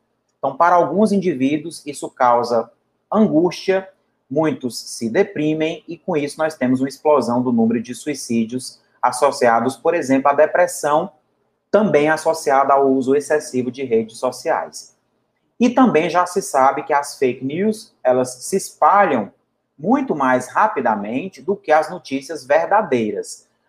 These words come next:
No caso do Twitter, esse, essa velocidade com a qual essas notícias falsas se espalham chega a ser seis vezes maior. Então,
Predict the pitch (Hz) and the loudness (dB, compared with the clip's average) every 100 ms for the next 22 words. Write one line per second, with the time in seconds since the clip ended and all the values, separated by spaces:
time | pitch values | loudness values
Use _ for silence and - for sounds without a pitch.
0 | _ 123 131 - 190 220 175 131 - 113 | _ -6 -4 0 2 2 0 -6 -4 -2
1 | 127 160 - 202 202 _ _ _ - 139 | -2 -2 -2 -2 -4 _ _ _ -2 -2
2 | 139 - 147 - 131 - 127 139 208 202 | 0 -2 -2 0 0 0 0 4 6 4
3 | 185 - 131 127 165 180 - 131 123 123 | 2 -4 0 4 4 2 0 0 2 2
4 | 117 113 113 120 117 120 110 - 107 - | 2 0 -6 -10 -10 -8 -8 -6 -8 -10
5 | _ _ _ - 123 117 113 - 123 - | _ _ _ 2 4 4 0 -8 -12 0
6 | 131 143 160 - 165 160 156 - 131 147 | 2 2 0 -6 -4 -2 -2 -2 -2 -2
7 | - _ _ - - 170 196 180 135 135 | -8 _ _ -16 -4 0 0 -2 0 2
8 | 139 139 143 160 180 95 - _ _ _ | 2 -4 -8 -6 -4 -6 -6 _ _ _
9 | _ _ _ _ _ 131 120 185 208 | _ _ _ _ _ -6 0 0 -2